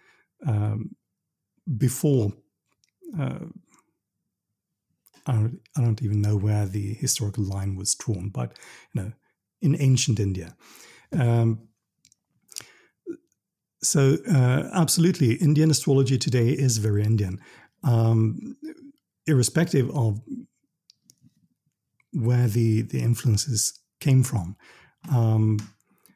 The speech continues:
and the problem here is that nationalism,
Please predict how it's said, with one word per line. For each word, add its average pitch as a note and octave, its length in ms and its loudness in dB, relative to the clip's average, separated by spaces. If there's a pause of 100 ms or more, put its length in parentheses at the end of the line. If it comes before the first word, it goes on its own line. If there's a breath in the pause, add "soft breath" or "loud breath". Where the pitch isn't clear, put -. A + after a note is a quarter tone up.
(640 soft breath)
and B2+ 420 2 (1900 soft breath)
the - 160 -2
problem G#3+ 480 2
here D3+ 240 4
is B2 380 2
that B2 380 0 (480)
nationalism, C3 1080 2